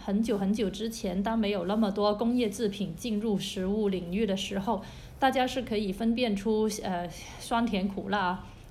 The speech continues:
呃，当然辣是一个痛觉，不是个味觉。呃，人们是通过分辨这个食物，比如说如果它是苦的话，那有可能它是不能吃的，它是，它是有毒，有毒的，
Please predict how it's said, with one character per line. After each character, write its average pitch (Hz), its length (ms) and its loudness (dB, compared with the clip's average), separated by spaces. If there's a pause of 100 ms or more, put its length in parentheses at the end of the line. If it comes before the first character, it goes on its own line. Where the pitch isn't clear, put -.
呃， 180 180 -4
当 220 160 -2
然 196 220 0
辣 208 180 0
是 196 160 -4
一 202 40 0
个 190 100 0
痛 190 260 -2
觉， 165 180 -6
不 180 140 -4
是 185 100 -6
个 196 120 -2
味 185 240 -2
觉。 - 260 -10 (340)
呃， 190 200 2
人 202 140 2
们 254 200 2
是 247 220 -2
通 247 340 -2
过 202 480 0 (300)
分 277 320 0
辨 254 220 2
这 233 140 2
个 208 120 0
食 202 180 -2
物， 233 140 2
比 202 100 -2
如 190 100 0
说 233 140 0
如 240 100 2
果 226 100 4
它 202 120 0
是 269 120 0
苦 202 280 -2
的 185 140 0
话， 196 280 2
那 233 120 0
有 196 100 2
可 202 160 -2
能 170 160 -2
它 208 180 2
是 208 240 -2
不 226 220 0
能 175 180 0
吃 185 300 -4
的， 185 240 -4
它 208 160 -2
是， 196 320 -4 (440)
它 226 120 4
是 185 560 0 (240)
有 180 200 2
毒， 180 360 -4 (200)
有 180 180 2
毒 175 200 -2
的， 202 200 0